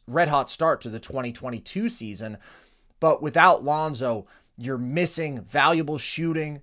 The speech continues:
and playmaking offensively. You're missing an elite point of attack defender. You're missing out on that size, that length, that positional rebounding value.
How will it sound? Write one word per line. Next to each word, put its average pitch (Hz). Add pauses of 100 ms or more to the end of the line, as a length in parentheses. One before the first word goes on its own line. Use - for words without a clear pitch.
and 127
playmaking 147
offensively. 131
You're 127
missing 135
an 120
elite 117
point 147
of 117
attack 131 (200)
defender. 135 (180)
You're 123
missing 143
out 139
on 135
that 139
size, 139
that 135
length, 131
that 131
positional 127
rebounding 123
value. 120